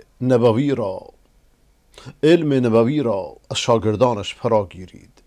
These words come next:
که این علم سوزن نیست که فریبکاران پلید امام تراش اونو به اسپرم مقدس مبدل کرده باشند،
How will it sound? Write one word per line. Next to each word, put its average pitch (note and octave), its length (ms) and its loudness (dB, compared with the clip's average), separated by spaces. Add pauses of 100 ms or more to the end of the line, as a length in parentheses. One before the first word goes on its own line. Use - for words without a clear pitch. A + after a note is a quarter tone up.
(160)
که A#2 120 -8
این G#2 280 -6
علم C3 440 0 (480)
سوزن C3 600 2
نیست C3 500 0 (1200)
که F#2+ 340 -2 (180)
فریبکاران A2 960 0 (960)
پلید A2+ 520 0
امام G#2+ 260 -2
تراش G2+ 640 -2 (960)
اونو A2+ 220 0
به A2 160 -6
اسپرم A2+ 480 0
مقدس G#2+ 540 0
مبدل G2 400 -2
کرده G2 340 -8
باشند، F2+ 480 -14